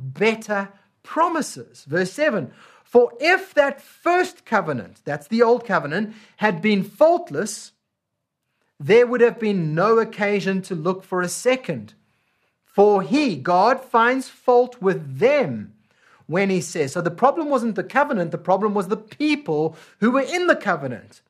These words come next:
God finds fault with them when he says, "Behold, the days are coming, declares the Lord, when I will establish a new covenant." God, this was always the plan. "I will establish a new covenant with the house of Israel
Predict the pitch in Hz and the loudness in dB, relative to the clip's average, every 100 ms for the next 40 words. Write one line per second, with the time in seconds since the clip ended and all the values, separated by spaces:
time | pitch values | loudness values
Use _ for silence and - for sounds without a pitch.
0 | _ - 180 196 - 233 240 - 247 240 | _ 2 2 2 0 2 2 0 4 4
1 | 254 285 - 175 180 185 220 190 285 226 | 2 -6 -4 -2 -2 -2 -4 -6 -2 -2
2 | 131 - _ _ _ 156 135 - 226 247 | -2 -10 _ _ _ -6 -6 2 6 6
3 | 240 233 - _ - 135 165 185 240 254 | 4 0 -10 _ -10 -8 -2 0 0 0
4 | 254 - 226 196 151 147 185 208 196 208 | -2 -2 -2 -2 -4 -6 -2 -2 0 -4
5 | 160 143 135 135 - - 160 208 226 220 | -4 -4 -6 -10 -20 -6 0 2 0 2
6 | 214 247 277 247 262 247 - - - 269 | 2 4 2 2 0 -2 -6 -2 2 2
7 | 220 262 247 - 202 185 160 160 202 277 | 2 -2 -4 -6 -4 -4 -2 -2 0 2
8 | 285 294 185 139 117 113 123 185 240 202 | 0 -2 -4 -4 -6 -10 0 2 2 0
9 | 214 226 240 - 196 180 190 165 208 - | -2 -2 -4 -4 -2 0 -2 -4 -10 -6
10 | 269 262 131 117 - - 165 202 214 214 | -4 -4 -6 -14 -20 -16 -2 2 2 2
11 | 240 240 233 233 196 214 320 330 220 156 | 0 0 -2 -2 0 0 -2 -2 -2 -2
12 | 143 135 143 185 254 262 214 - 247 302 | -4 -8 -2 -2 0 0 -2 0 0 0
13 | - 285 277 - 247 196 - 147 139 160 | 0 0 0 0 -2 -2 -4 -4 -2 -4